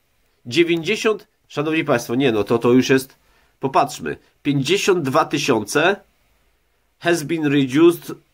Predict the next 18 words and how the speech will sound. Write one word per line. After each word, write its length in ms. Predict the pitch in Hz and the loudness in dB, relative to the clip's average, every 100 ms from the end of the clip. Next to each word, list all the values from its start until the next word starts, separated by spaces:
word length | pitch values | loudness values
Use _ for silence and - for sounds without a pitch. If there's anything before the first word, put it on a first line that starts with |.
| _ _ - | _ _ -6
sześćdziesiąt 540 | - 143 160 170 135 - | 0 2 4 4 2 0
osiem 360 | 139 156 147 | 0 0 0
tysięcy 380 | 143 135 139 143 | -2 0 0 2
osiemset 400 | - 147 131 135 | 0 0 0 0
osiemdziesiąt 440 | 131 127 127 135 135 | -2 -2 -4 -2 0
jeden, 220 | 110 104 | 0 -2
czyli 280 | 143 147 147 - - - _ _ _ _ _ | -2 0 -2 -6 -20 -20 _ _ _ _ _
ta 120 | - 349 | -2 -2
strona 400 | - 190 175 151 | 0 0 2 2
mówi, 460 | 139 117 127 190 208 _ _ _ - | 2 0 -2 -4 -8 _ _ _ -4
oczywiście 600 | 143 180 180 190 - 175 | -2 0 0 0 2 4
nie 140 | 170 | 6
weź-, 200 | 175 180 | 4 2
nie 200 | 151 147 | 2 2
bierzmy 380 | 135 190 190 175 | 4 2 2 -2
tego 260 | 165 151 143 | -2 0 0
na 100 | 135 | 0
serio, 640 | 151 123 107 120 165 | 2 2 4 4 2